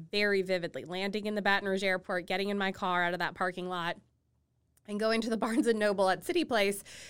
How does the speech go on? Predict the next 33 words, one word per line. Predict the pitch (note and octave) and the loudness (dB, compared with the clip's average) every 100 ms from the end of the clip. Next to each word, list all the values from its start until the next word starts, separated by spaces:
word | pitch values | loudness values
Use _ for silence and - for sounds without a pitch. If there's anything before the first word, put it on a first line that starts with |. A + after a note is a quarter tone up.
| - - | -12 0
and | G#3+ A3 G3+ G3 | 2 2 0 4
buying | A#3 B3 A#3 | 6 6 4
a | |
book | G3+ G#3+ - | 2 2 2
called | A3 G3 | -2 2
Nonprofits | G3 F#3+ A3 F#3+ F3+ F3 | 2 2 4 2 2 -4
for | F#3 | -2
Dummies, | F3+ E3 C#3 G#3+ - - - - | 0 0 -2 -6 -6 -14 -20 -2
um, | G#3+ G#3 F#3+ F3 | 6 8 8 6
because | A3+ A#3+ | 0 4
I | B3 | 6
had, | B3 A#3 | 6 6
like, | C4+ D#3+ B3+ | 2 4 2
no | A#3+ B3+ B3+ D4+ D4+ | 6 8 10 10 8
<laughs> | |
earthly | - - - D4 D#4 | 6 6 8 8 8
idea | D#4+ - B3+ B3 G#3 | 6 6 4 6 6
how | B3+ G#3+ | 8 6
to | A3 | 4
do | G#3+ G#3 F#3+ - | 2 0 0 2
any | A#3 B3 F#3 | 4 4 4
of | E3 - | 2 0
this. | F#2 F#2 C4+ - - - - - | 0 0 0 -6 -12 -14 -10 4
Um, | A#3+ A#3 A3 G3+ F#3+ G3 F#3+ - | 8 10 10 8 4 -2 -4 2
and | A3 A3 A#3+ | 4 4 2
so | - A3+ G#3+ G#3 G#3 F#3+ | 4 6 8 6 4 2
that | G3+ - | 2 2
first | A#3 C4+ C4+ | 0 0 0
night | A#3 G3 | 0 0
back, | E3+ F3+ G3 E3+ - | 2 4 6 4 0
you | G3 | -4
know, | F#3+ F3 | 0 0
just | F3 F3+ - | -2 -8 -8